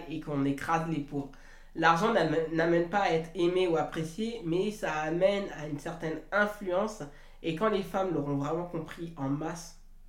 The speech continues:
là, il y aura possibilité pour qu'on fasse vraiment d'égal à égal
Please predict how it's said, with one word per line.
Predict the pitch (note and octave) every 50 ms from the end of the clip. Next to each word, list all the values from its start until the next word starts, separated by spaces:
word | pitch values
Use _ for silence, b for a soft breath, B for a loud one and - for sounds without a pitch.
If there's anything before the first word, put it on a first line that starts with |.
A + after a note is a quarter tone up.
| -
là, | G#3 G#3 A3 A#3 A3+ A#3
il | A3+ A3+
y |
aura | A3+ A3 G#3+
possibilité | - G#3+ G#3+ G#3+ G3+ G3+ G#3+ G#3 G#3+ G#3 - A#3 A3+ A3+ A3+ G#3+ - - -
pour | G3+ G3 - -
qu'on | - G#3+ G3+ F3+ - F#3 F#3 E3+
fasse | - F#3+ F3+ E3+ D3+
vraiment | C#3+ F3 F3 F3+ F#3 F#3 F#3+ F#3+ - - E3
d'égal | - F#3 F#3+ F#3+ E3 F3 F3+ F3+ F3+ - -
à | - D3+
égal | D#3+ D#3 D#3 D#3+ D#3 D3+ D3+